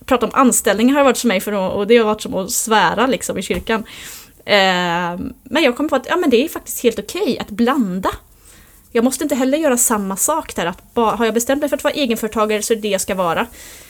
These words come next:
Jag tror att jag kommer vara det resten av livet, men till och från i olika perioder. Jag går ut också i olika, jag kommer jobba i olika omfattningar. Ibland kanske jag jobbar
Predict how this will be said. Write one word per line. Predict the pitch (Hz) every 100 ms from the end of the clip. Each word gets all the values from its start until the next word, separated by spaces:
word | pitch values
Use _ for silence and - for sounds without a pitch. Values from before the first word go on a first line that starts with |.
| - - -
Jag | - -
tror | 247
att |
jag | 285
kommer | 285 294
vara | 294
det | 269 254
resten | 247 247
av | 233
livet, | 208 226 - - -
men | 226 226
till | - 311 320
och | 320
från | - 285 269 247 262 262
i | 262 -
olika | 262 220 202 - - 214 208 202 - - - -
perioder. | - 220 214 190 269 - - _ _ _ _
Jag | 214
går | 208 240 254
ut | 233 196 -
också | - 226 -
i | 233
olika, | 254 208 208 226 202 208
jag | 247
kommer | 233 226
jobba | 247 202 220
i | 240 240
olika | 220 196 196 - 196 190 185 - _ _ _ _ _ _ _ - - -
omfattningar. | 226 196 196 - 214 262 254 - _ - _ -
Ibland | 220 233
kanske | 247 240
jag | 247
jobbar | 220 214